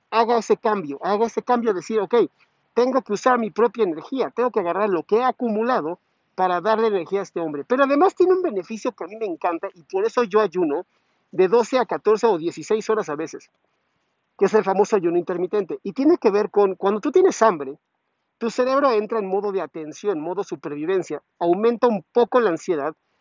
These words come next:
para que tú busques cómo comer o cómo sacar este, esta energía. Ahora, imagínate usar toda esa energía, tener esta, eh,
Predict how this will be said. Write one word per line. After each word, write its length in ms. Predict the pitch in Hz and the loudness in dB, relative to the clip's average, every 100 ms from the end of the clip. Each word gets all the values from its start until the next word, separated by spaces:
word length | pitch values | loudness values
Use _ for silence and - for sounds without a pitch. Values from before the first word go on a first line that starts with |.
| _ _ | _ _
para 220 | 269 285 | 2 2
que 120 | 254 | 2
tú 180 | 247 277 | -2 -2
busques 640 | 247 269 - 185 196 226 _ _ _ | 0 -4 -4 -6 -6 -8 _ _ _
cómo 300 | 190 180 180 | -2 -2 -4
comer 420 | - 170 180 202 | -6 -6 -6 -8
o 160 | - 170 | -8 -10
cómo 300 | - 185 190 | -4 -4 -4
sacar 340 | - 151 170 | -6 -6 -6
este, 280 | 160 - 156 - | -4 -6 -8 -8
esta 400 | 160 165 147 139 | -8 -6 -4 -4
energía. 500 | 160 156 185 151 - _ _ _ _ _ _ | -6 -4 -4 -4 -6 _ _ _ _ _ _
Ahora, 220 | - 262 269 | 2 2 2
imagínate 540 | 240 240 294 339 - | 2 2 2 0 -2
usar 340 | 302 - 262 | -2 -2 -2
toda 220 | - 240 254 | -2 -4 -2
esa 140 | 233 | -2
energía, 560 | 220 196 208 185 147 - _ _ _ _ _ _ _ _ _ - | -2 -4 -4 -6 -6 -14 _ _ _ _ _ _ _ _ _ -10
tener 340 | 190 196 226 | 0 2 2
esta, 300 | 220 226 226 | 0 -2 -2
eh, 260 | 180 170 156 | -2 -4 -4